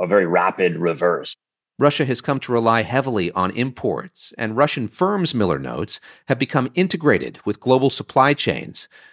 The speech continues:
Speaker 2: Just like in the Soviet days, domestic industry is not evolved enough to step up.
Speaker 1: Russia's entire industrial economy is going to face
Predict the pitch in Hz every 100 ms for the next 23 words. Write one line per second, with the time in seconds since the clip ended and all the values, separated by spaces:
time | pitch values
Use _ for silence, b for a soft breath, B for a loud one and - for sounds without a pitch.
0 | b b - - - - 98 90 85 -
1 | 147 151 127 92 90 87 90 - 101 120
2 | 143 151 135 127 147 - 156 165 165 -
3 | 113 135 151 135 101 110 143 135 104 73
4 | 55 - - - - 131 120 135 120 -
5 | _ _ _ - 92 92 - 90 85 -
6 | 92 85 82 85 - 82 - 90 85 80
7 | 78 - 82 - 87 85 -